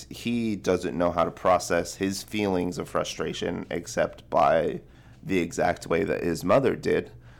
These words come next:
So he ends up beating Frankie as well when he gets frustrated with him because he doesn't really understand any other way how to talk to Frankie or to do anything with Frankie.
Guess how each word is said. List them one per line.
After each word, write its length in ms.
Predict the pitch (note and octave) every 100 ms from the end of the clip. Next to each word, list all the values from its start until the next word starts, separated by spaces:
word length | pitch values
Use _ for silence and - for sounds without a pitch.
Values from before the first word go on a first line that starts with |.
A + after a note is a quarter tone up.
| -
So 260 | - G2 F2+
he 260 | A#2 E3
ends 220 | B2 F2
up 300 | D#2+ D2+ -
beating 360 | - F#2+ F2 E2+
Frankie 460 | D#2+ F2 E2 D#2+ D#2
as 240 | D#2+ -
well 340 | B2 C3+ D#2+
when 160 | F2+ E2+
he 140 | G2
gets 200 | E2+ C#2+
frustrated 580 | - D#2+ - F2+ E2 -
with 180 | D#2+ D#2+
him 300 | E2+ D#2 G#2 - - - - - -
because 320 | F#2 F#2+ F2
he 80 | F#2
doesn't 340 | F2+ F2+ F2 - - -
really 340 | - F#2+ G2 F#2
understand 460 | F2+ G#2 - F2
any 240 | D#2 F2+ F#2
other 220 | E2 D#2+
way 240 | E2+ F2+
how 180 | E2+ E2
to 160 | D#2+ -
talk 380 | - C2 -
to 280 | - F2+ F2
Frankie 440 | - F#2+ F2+ - E2
or 80 |
to 120 | - -
do 220 | - D2+
anything 380 | E2+ A#2+ F#2+ D#2
with 160 | E2+
Frankie. 420 | D#2 E2 - F#2